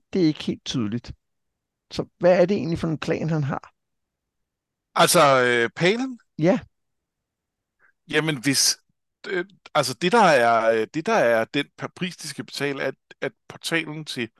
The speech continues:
Speaker 2: øh, afgrunden skal åbnes.
Speaker 1: Nå, så du tænker, det er sådan lidt, øh, det er lidt juristeri, at hvis bare den bliver åbnet, så, øh, er det sådan set lige meget, om, altså, om det sker på nogle andre måder, end de havde forestillet sig?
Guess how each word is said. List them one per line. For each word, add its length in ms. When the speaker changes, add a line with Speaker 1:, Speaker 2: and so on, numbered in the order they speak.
Speaker 2:
øh, 340
afgrunden 400
skal 160
åbnes. 540
Speaker 1:
Nå, 380
så 60
du 120
tænker, 180
det 80
er 40
sådan 120
lidt, 180
øh, 60
det 140
er 60
lidt 240
juristeri, 580
at 80
hvis 140
bare 240
den 180
bliver 160
åbnet, 380
så, 160
øh, 640
er 80
det 100
sådan 100
set 120
lige 120
meget, 240
om, 400
altså, 160
om 180
det 120
sker 200
på 100
nogle 180
andre 180
måder, 260
end 120
de 140
havde 120
forestillet 520
sig? 100